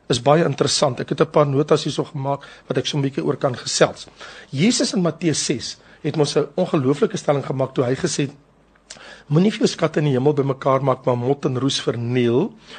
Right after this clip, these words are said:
en diewe inbreek en steel nie, want hulle kan nie daar nie." So hier leer is, hier leer ek iets. Hy sê,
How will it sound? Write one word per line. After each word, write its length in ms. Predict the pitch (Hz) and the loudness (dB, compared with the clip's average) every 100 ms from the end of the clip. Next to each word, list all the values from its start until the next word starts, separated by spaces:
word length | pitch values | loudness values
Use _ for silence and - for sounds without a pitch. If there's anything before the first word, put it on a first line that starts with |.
| - - | -6 0
en 240 | 151 117 | 0 2
diewe 420 | 160 170 175 196 - - _ | 2 4 4 2 -2 -20 _
inbreek 460 | 190 175 151 151 - | 4 4 2 2 0
en 80 | 120 | -2
steel 460 | - 175 151 120 | 0 4 4 4
nie, 120 | 107 - _ - | -4 -18 _ -10
want 140 | 127 | -6
hulle 100 | 135 - | -6 0
kan 140 | 180 | 2
nie 120 | 185 | 2
daar 300 | 135 113 113 | -2 -4 -4
nie." 100 | 110 - - | -8 -16 -18
So 140 | - 135 | -4 -2
hier 140 | 156 | 2
leer 180 | 165 165 | 2 2
is, 120 | 156 | 0
hier 260 | 147 143 175 | -4 -4 0
leer 240 | 135 135 | 2 2
ek 140 | 123 | 0
iets. 260 | - - - - - | -10 -12 -14 -16 -2
Hy 120 | 123 | 0
sê, 360 | 143 - 202 | 0 2 2